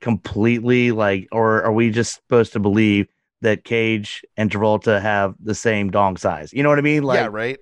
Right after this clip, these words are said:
Speaker 1: like, that, that's what I'm saying. Like, how thorough do they go? Did they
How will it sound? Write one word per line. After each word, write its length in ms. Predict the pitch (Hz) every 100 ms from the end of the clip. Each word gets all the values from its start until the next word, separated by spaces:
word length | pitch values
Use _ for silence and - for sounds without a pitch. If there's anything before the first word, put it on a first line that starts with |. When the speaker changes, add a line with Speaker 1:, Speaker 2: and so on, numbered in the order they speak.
| _ -
Speaker 1:
like, 260 | 120 104 _ _ _ _ _ _
that, 140 | 165 180
that's 140 | 180
what 80 | 180
I'm 60 | 165
saying. 260 | 160 139
Like, 160 | 117 117 - -
how 240 | 170 196
thorough 420 | - 185 165 151
do 120 | 135
they 160 | 123 113
go? 320 | 110 123 90
Did 160 | 92 107
they 300 | 117 110